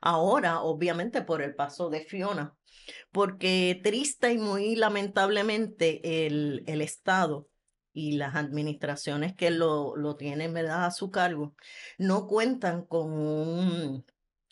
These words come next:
un programa, un, de manejo, de, de prevenir todas estas situaciones. Nosotros somos, estamos ubicados en el Caribe, justo por donde pasan todos los huracanes.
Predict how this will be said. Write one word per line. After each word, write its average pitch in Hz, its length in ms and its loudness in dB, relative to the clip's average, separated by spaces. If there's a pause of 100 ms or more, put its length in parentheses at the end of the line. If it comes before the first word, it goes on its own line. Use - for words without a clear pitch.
(260)
un 156 180 -4
programa, 165 720 0
un, 151 760 -4 (360)
de 160 260 2
manejo, 156 600 -4 (560)
de, 151 520 2
de 160 200 0
prevenir 180 840 2
todas 175 340 0
estas 185 360 -4
situaciones. 180 680 -2
Nosotros 175 460 -6
somos, 277 400 -2
estamos 196 380 -2
ubicados 277 560 -2
en 269 140 -2
el 277 180 -6
Caribe, 240 560 -2 (960)
justo 285 720 0
por 226 200 4
donde 190 320 2
pasan 247 840 2 (100)
todos 214 560 4
los 180 380 -4
huracanes. 175 960 -6